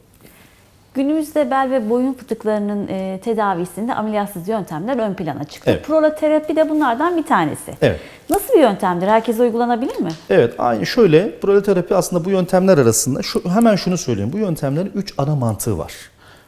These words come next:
Speaker 2: Az önce bahsettiğim gibi birincisi, hani deprem örneğinden gidelim. Önce ne yapıyoruz? Hemen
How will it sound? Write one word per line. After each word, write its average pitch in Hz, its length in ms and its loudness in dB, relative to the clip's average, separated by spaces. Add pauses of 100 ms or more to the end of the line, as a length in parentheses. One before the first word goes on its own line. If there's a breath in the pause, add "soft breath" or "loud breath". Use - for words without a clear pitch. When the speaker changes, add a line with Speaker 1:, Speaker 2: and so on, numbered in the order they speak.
(120)
Speaker 2:
Az 180 140 4
önce 156 240 4
bahsettiğim 147 560 0
gibi 98 200 -6
birincisi, 139 560 0 (100)
hani 160 180 -4
deprem 156 280 4
örneğinden 131 520 0
gidelim. 101 360 -6 (320 loud breath)
Önce 180 220 0
ne 196 40 4
yapıyoruz? 127 540 -2 (460 soft breath)
Hemen 175 260 0